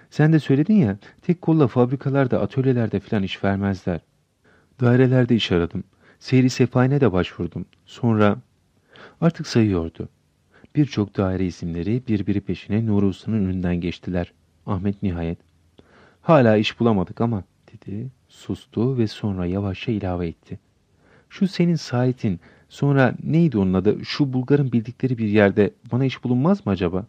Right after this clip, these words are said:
Belki sen bugünlerde göremezsin onları. Hiç olmazsa şu Bulgar'ın adresini versen de bana, ona da gidip bir başvursam,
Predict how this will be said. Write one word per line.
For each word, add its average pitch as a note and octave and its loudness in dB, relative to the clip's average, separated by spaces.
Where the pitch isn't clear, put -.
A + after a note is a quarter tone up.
Belki C3+ 0
sen C#3 0
bugünlerde B2 2
göremezsin A#2+ 2
onları. F2+ -2
Hiç - -2
olmazsa E3 2
şu E3 -4
Bulgar'ın D#3 2
adresini B2+ 0
versen B2+ 0
de F#2+ 0
bana, F2+ 0
ona C3+ 2
da A2 2
gidip G2+ -4
bir G#2+ 0
başvursam, F#2+ -2